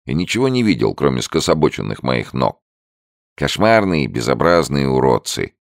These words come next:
Какой нелепый фарс. А старуха еще и кланялась, щекоча мне ступни своими седыми космами. От этого становилось еще смешней.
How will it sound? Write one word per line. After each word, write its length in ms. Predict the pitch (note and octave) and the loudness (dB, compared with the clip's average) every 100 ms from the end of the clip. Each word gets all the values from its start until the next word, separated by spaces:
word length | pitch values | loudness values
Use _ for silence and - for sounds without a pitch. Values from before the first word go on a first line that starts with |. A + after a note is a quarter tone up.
| - | -6
Какой 260 | C#2+ A2+ | 0 2
нелепый 420 | G2+ F2+ D2 - | 4 4 4 2
фарс. 420 | A#1 C2+ A#1 - - _ _ _ - | -2 0 0 -4 -18 _ _ _ -4
А 80 | C2 | -4
старуха 380 | - D#2+ E2 E2 | 0 0 0 -2
еще 240 | C#2 - | -2 -4
и 80 | A#1 | -8
кланялась, 680 | - B1+ F2 C3 B2+ D#2+ | -4 0 2 2 2 2
щекоча 580 | A#1+ - - D2+ C2+ B1 | 0 -4 -4 -2 -2 -2
мне 200 | A#1+ B1 | -4 -4
ступни 480 | A1+ - - C#2 A#1+ | -6 -8 -6 -4 -4
своими 420 | - B1 A#1 A1 | -4 -2 -2 -4
седыми 460 | G#1+ - B1 A1 G1+ | -6 -4 -4 -4 -4
космами. 680 | - D2 - G1+ G1+ G1+ - _ _ - | 0 0 0 -4 -6 -8 -12 _ _ -8
От 180 | A#1+ | -2
этого 260 | F#2 D#2+ F2 | 0 2 2
становилось 600 | - D#2+ D#2+ D#2+ D2+ - | 0 0 2 2 2 0
еще 360 | D2+ D2 D#2+ C2 | -2 -2 -2 -2
смешней. 580 | A#1 A1 - G1+ G1+ | -4 -8 -6 -8 -10